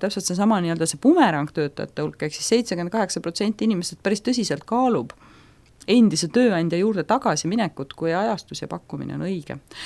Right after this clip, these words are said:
Mis selle põlvkonnaga nüüd teha? No kuidas,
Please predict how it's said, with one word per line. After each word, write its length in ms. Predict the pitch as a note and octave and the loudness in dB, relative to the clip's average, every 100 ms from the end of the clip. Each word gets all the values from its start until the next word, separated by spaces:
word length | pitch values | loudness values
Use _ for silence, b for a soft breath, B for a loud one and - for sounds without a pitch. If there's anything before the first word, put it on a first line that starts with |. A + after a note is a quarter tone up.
| B B B A3+ | B B B 6
Mis 140 | D#4+ | 6
selle 160 | D4+ B3 | 8 6
põlvkonnaga 480 | C4+ C4+ G#3 F#3+ E3+ | 6 4 2 -2 -2
nüüd 140 | E3 - | -4 0
teha? 240 | B3 G#3 D#3 | 0 0 -2
No 100 | E3 | 0
kuidas, 280 | C#4+ C#4+ - | 2 4 4